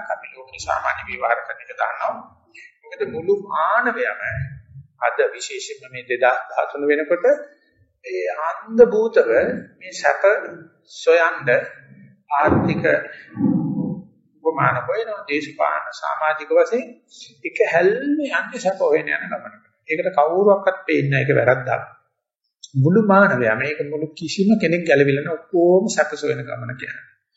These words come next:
කොච්චර සැප සොයනවද කියනවනම් ඕනම මිනිස්සෙක් තමන්ගේ ජීවිතයේ හොඳම සුන්දර වයස මේ අධ්‍යාපනය සඳහා ගත කරන්නේ ඉස්කෝලේ යන තියෙන ආසාවට නෙවෙයි.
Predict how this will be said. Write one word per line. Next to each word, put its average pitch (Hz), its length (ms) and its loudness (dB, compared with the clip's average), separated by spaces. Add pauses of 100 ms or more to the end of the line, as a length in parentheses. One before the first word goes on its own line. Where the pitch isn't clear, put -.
(1040)
කොච්චර - 440 -2
සැප - 280 -2
සොයනවද 185 520 -4
කියනවනම් 190 540 -6 (720)
ඕනම 226 500 8
මිනිස්සෙක් 175 640 -2 (600)
තමන්ගේ 185 540 -6
ජීවිතයේ 185 520 -2 (100)
හොඳම 208 540 -2 (120)
සුන්දර 196 500 4
වයස 131 360 0 (920)
මේ 180 120 2
අධ්‍යාපනය 180 640 2
සඳහා 180 400 0
ගත - 220 -2
කරන්නේ 170 640 0 (640)
ඉස්කෝලේ 190 500 4
යන 196 120 0
තියෙන 190 220 -4
ආසාවට 175 500 2
නෙවෙයි. 139 480 0